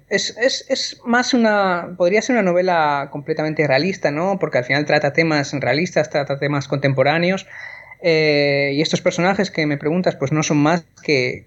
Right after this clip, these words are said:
que, bueno, una forma más, eh, imaginativa, por llamarlo de alguna forma, de, de tratar estos temas que al final, mm, de imaginativos no tienen nada. Al final son actuales, son, mm, temas candentes, son temas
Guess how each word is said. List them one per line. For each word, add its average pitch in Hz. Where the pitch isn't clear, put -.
que, 147
bueno, 165
una 196
forma 185
más, 180
eh, 160
imaginativa, 160
por 151
llamarlo 143
de 151
alguna 156
forma, 185
de, 143
de 131
tratar 143
estos 143
temas 143
que 147
al 139
final, 131
mm, 120
de 131
imaginativos 131
no 143
tienen 135
nada. 151
Al 131
final 127
son 127
actuales, 160
son, 131
mm, 135
temas 135
candentes, 175
son 143
temas 135